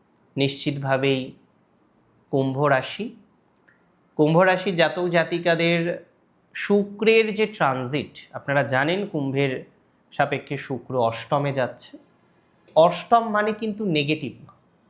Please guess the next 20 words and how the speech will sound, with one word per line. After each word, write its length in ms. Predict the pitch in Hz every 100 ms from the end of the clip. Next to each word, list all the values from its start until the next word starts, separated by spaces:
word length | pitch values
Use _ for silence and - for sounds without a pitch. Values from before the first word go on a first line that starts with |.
| _ _ _ _ _
Many 320 | 160 190 247 254
of 340 | 247 233 233
you, 100 | 233
আপনাদের 400 | 214 202 202 202
অনেকেই 420 | 185 185 185 190
বারবার 440 | 170 165 156 160 160
ভাবেন 380 | 151 147 156
যে 120 | 156 160
এইটথ 520 | 147 170 190 175 -
হাউস 340 | 170 170 160
মানেই 440 | 135 143 190 208 190
কিছু 240 | 175 185
নেগেটিভ 580 | 165 151 160 156 151 123
ঘটবে, 500 | 135 127 120 117 - _ _ _ _ _
এইটথ 360 | 147 180 180 196
হাউস 240 | 185 190
মানেই 420 | 180 147 160 208
কিছু 300 | 214 202 196
খারাপ 360 | 180 170 156 156 -
থাকবে, 480 | - 131 117 120 117